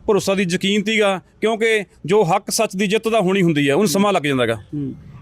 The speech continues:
Speaker 2: ਵੀ ਦੇਖੋ, ਤੁਹਾਨੂੰ ਜੇਤੂ ਕਰਾਰ ਦਿੱਤਾ ਮੌਕੇ ਤੇ ਸਾਲ ਪਹਿਲਾਂ, ਹਨਾ? ਫਿਰ ਦੂਜੀ ਧਿਰ ਨੇ ਕੀ ਕਿਹਾ ਵੀ ਸਾਡੇ ਨਾਲ ਧੱਕਾ ਹੋਇਆ, ਕੋਈ ਕੀ ਕਿਹਾ ਹੋਇਆ, ਉਹਨਾਂ ਨੇ ਕੀ ਸ਼ਬਦ ਕਹੇ?
Speaker 1: ਦੂਜੀ ਧਿਰ ਨੇ ਜੀ ਸਾਡੇ ਮਾਨਯੋਗ ਐਸ ਡੀ ਐਮ,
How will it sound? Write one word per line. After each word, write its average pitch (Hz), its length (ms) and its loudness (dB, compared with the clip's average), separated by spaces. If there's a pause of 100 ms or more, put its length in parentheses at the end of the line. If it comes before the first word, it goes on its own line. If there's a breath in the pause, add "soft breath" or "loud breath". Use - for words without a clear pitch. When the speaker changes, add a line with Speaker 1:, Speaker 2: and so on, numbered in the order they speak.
Speaker 2:
ਵੀ 240 100 0
ਦੇਖੋ, 240 200 -2
ਤੁਹਾਨੂੰ 247 320 0
ਜੇਤੂ 220 260 -2
ਕਰਾਰ 226 200 -2
ਦਿੱਤਾ 180 300 0
ਮੌਕੇ 170 360 -2
ਤੇ 147 160 0
ਸਾਲ 147 240 0
ਪਹਿਲਾਂ, 151 340 2
ਹਨਾ? 233 180 0 (260 soft breath)
ਫਿਰ 208 80 0
ਦੂਜੀ 208 260 0
ਧਿਰ 247 140 -2
ਨੇ 233 120 -2
ਕੀ 226 180 -4
ਕਿਹਾ 220 400 0 (100)
ਵੀ 185 140 -2
ਸਾਡੇ 196 180 0
ਨਾਲ 202 140 0
ਧੱਕਾ 196 320 0
ਹੋਇਆ, 190 220 0
ਕੋਈ 226 240 -6
ਕੀ 240 240 0
ਕਿਹਾ 220 180 0
ਹੋਇਆ, 220 200 0
ਉਹਨਾਂ 226 180 -4
ਨੇ 220 200 -8
ਕੀ 196 80 -10
ਸ਼ਬਦ 180 180 -4
ਕਹੇ? 127 280 -4 (140)
Speaker 1:
ਦੂਜੀ 170 420 0
ਧਿਰ 254 160 0
ਨੇ 226 180 -2
ਜੀ 214 340 -2 (200)
ਸਾਡੇ 196 360 0 (120)
ਮਾਨਯੋਗ 190 460 2
ਐਸ 185 200 0
ਡੀ 202 100 0
ਐਮ, 185 300 -2